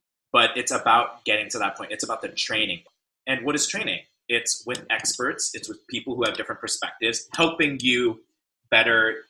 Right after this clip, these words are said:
your skills, your perception, your actually doing. And it's practice and playing. It's about doing it. It's about having those conversations, failing, and I think appreciating what failure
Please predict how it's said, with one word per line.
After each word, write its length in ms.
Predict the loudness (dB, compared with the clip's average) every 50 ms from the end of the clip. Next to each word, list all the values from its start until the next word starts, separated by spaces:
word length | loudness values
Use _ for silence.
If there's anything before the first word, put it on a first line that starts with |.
| _
your 520 | -10 -6 -4 -4 -2 -2 -2 -2 -4 -4 -4 -2
skills, 640 | 0 0 2 2 0 0 0 -4 -6 -8 -8 -8 -10
your 80 | -12
perception, 640 | -14 -10 -6 -2 -2 -2 -2 -2 -2 -4 -4 -6 -8 -14 _ _ _ _ _ _ _ _ _ _
your 460 | _ -8 -6 -4 -2 -2 -2 -2 -2 0
actually 520 | 2 2 2 2 0 -2 -2 -4 -8 -8 -6 -4
doing. 280 | -4 -4 -4 -6 -10 -14 _ _ _ _ _ _ _ _ _ _ _ _
And 200 | -2 0 0 0
it's 420 | -2 -2 -2 -2 -2 -2 -4 -6 _ _ _ _
practice 360 | -2 -2 -2 -2 -2 -4 -4 -4
and 120 | -4 -6
playing. 300 | -4 -2 -2 -2 -2 -4 -6 -8
It's 160 | -8 -4 -4
about 380 | -2 0 -2 -2 -2 -4 -8 -6
doing 320 | -4 -4 -4 -4 -6 -8
it. 160 | -12 -16 -18 _ _
It's 180 | -8 -6 -4 -4
about 580 | -4 -6 -6 _ 0 2 4 4 2 2 -2 -6 -10 -18 _ _ _ -8 0
having 300 | 4 4 4 4 4 0
those 200 | 0 -2 -2 -2
conversations, 920 | -4 -4 -4 -2 -2 0 0 0 0 0 -2 -4 -4 -6 -8 -10 -12 -12 -14 _ _ _ _ _ 2
failing, 560 | 6 6 6 6 6 4 0 -2 -4 -6 -12 _ -8
and 100 | -4 -4
I 60 | -4
think 240 | -2 -2 -4 -6 -6 -10 -20 _ _ _ _ _ _ _ _ -8
appreciating 880 | -8 -8 -10 -10 -6 -2 0 2 4 6 6 6 6 6 4 2 0 -2
what 240 | -4 -6 -4 -2
failure 460 | 0 2 2 2 0 -4 -6 -6 -8